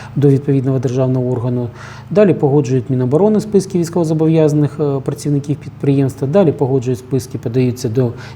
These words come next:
Мінекономіки для прийняття рішення про бронювання. Знову ж таки, там же ж, відповідно, можна п'ятдесят відсотків забронювати від особового складу, тобто тут також є певні проблеми, і, знову ж таки, ніхто не дає гарантії, що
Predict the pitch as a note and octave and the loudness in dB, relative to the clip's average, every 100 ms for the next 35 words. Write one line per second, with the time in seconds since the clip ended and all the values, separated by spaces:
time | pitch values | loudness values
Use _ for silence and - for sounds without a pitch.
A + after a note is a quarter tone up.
0 | - D3+ C#3+ D#3+ G3+ G3+ F#3+ F#3 F#3 F3+ | 2 4 4 4 2 2 2 0 0 0
1 | F3 F3+ E3+ E3+ - D#3+ D#3 D3+ D3+ D3+ | 0 0 0 -2 -2 -2 2 2 4 4
2 | D3+ C#3+ D3 C#3 C3+ C3 - - - - | 4 4 4 2 -2 -6 -14 -20 -20 -20
3 | - - - - D3+ D3 - - - C3 | -20 -20 -12 -4 0 0 0 -6 -4 -4
4 | B2 - - - - - - - C3+ C#3 | -4 -8 -14 -16 -14 -14 -6 -4 2 4
5 | C#3 C3+ C3 B2 A#2 C3 A#2+ G#3 G3+ D#3 | 4 4 4 2 0 0 2 2 2 0
6 | D3+ D3+ D3 C3+ C3+ C#3 C#3 C3 C3 B2+ | -2 0 0 0 2 2 2 2 0 -2
7 | A#2 B2 - B2 A#2+ A#2+ A#2 - B2 A2+ | -4 -4 -4 -4 -2 -4 -4 -4 -4 -4
8 | A2+ A2+ - A2+ A#2+ - C#3 B2 A#2 A#2 | -8 -8 -8 -6 -4 0 0 0 -2 -2
9 | A2+ C#3 A2+ A#2 B2+ C3 E3+ F#3 C#3+ A#2+ | -2 0 0 0 -2 0 2 2 0 0
10 | A2 A#2 C#3+ D3 - A#2+ A#2 C#3+ C3 A#2 | -2 0 0 -2 -6 -6 -4 -2 -2 0
11 | A#2+ C3 D#3+ D#3+ E3+ - | 0 2 0 0 -4 -8